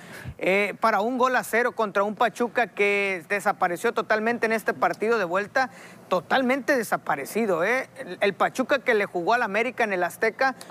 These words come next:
no lo conocía acá, no, no, no, no era el mismo, incluso, eh, he venido manejando todo el fin de semana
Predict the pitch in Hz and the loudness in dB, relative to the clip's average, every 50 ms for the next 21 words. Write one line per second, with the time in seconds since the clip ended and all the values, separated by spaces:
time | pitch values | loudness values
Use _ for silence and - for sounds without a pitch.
0 | - - - 151 175 185 196 226 247 254 247 - - 202 190 175 156 - 220 233 | -14 -10 -6 -4 -2 0 2 2 2 2 0 0 -2 -2 -2 -2 -4 -4 0 0
1 | 233 196 151 - 196 220 254 269 - - - 190 208 247 254 240 220 202 220 220 | 0 0 0 0 2 2 2 0 -2 -4 -4 -2 0 0 0 0 -2 -2 -4 -2
2 | 208 208 220 226 220 - 202 196 220 220 247 254 233 185 170 175 220 269 262 233 | -2 0 -2 -2 -2 0 0 2 2 2 2 2 0 0 -2 -2 -2 -2 -2 -2
3 | 262 285 294 277 - - - - - - 190 196 165 - 233 262 302 - - 330 | -2 -2 -2 -2 -4 -8 -20 -10 -6 -2 -2 -2 0 0 0 0 0 0 -2 -2
4 | 302 285 - - 196 196 180 180 170 - - - 175 208 233 254 262 269 262 262 | -2 -4 -4 -4 -4 -2 -2 -2 -4 -6 -8 -6 -2 0 0 2 0 0 -2 -2
5 | 269 277 277 269 262 220 202 208 220 226 247 262 - 254 254 240 202 262 254 254 | 0 -2 0 0 -2 -2 -2 -2 -2 0 -2 0 0 0 -2 0 0 -2 -2 -2
6 | - 214 196 208 226 262 269 254 | -2 -2 -2 0 0 0 0 -2